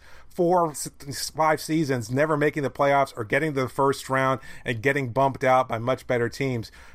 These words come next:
do we still look at Trae Young as a great player, or does he need somebody like a Scottie Pippen to kinda take him to that next level? And I think that's the way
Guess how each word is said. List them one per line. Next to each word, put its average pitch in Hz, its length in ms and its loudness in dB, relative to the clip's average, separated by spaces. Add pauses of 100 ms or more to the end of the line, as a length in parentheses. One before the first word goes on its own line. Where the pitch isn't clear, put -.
(100)
do 139 80 0
we 151 140 0
still 151 240 0
look 156 160 0
at 139 100 -2
Trae 143 240 0
Young 139 240 0
as 120 100 -2
a 120 60 0
great 131 300 -2
player, 147 480 0
or 131 160 2
does 127 160 -2
he 143 100 0
need 143 540 0 (280)
somebody 160 460 2
like 139 220 2
a 123 80 2
Scottie 139 340 2
Pippen 131 320 -2
to 113 80 -4
kinda 120 240 -2
take - 280 -4
him 120 100 -4
to 120 100 -6
that 110 160 0
next 113 240 -6
level? 123 260 -2
And 110 120 -4
I 135 80 0
think 175 200 -2
that's - 200 -2
the 147 100 0
way 147 320 2